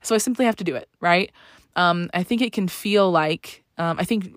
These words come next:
putting in the work to, um, I don't know, build something that you actually care about can feel like you're never going to catch up, but there's no one watching you try to finish this race.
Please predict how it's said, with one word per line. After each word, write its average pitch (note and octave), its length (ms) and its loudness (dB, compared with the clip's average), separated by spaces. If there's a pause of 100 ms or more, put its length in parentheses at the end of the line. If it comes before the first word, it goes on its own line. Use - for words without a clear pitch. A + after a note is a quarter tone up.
putting A#3 260 2
in G#3+ 180 2
the F3+ 80 4
work F3 440 2 (400)
to, E3+ 520 2 (340)
um, D#3+ 480 0
I - 60 -4
don't F#3+ 80 -2
know, D#3+ 140 4
build F3 300 4
something G3 280 2
that F3+ 80 0
you F3 100 2
actually F3 280 2
care G3+ 180 2
about D#3 360 4 (380)
can G#3+ 160 2
feel B3 180 4
like B3 200 4
you're G#3+ 100 4
never G#3 260 6
going G3 240 2
to F3+ 160 -2
catch - 420 0
up, E3+ 360 4
but F3+ 140 -2
there's G#3 220 4
no A#3 420 6
one G#3 720 2 (720)
watching G3+ 440 2
you F3 380 2
try F3+ 220 4
to E3+ 80 0
finish D#3+ 320 -2
this D3+ 160 -8
race. - 500 -4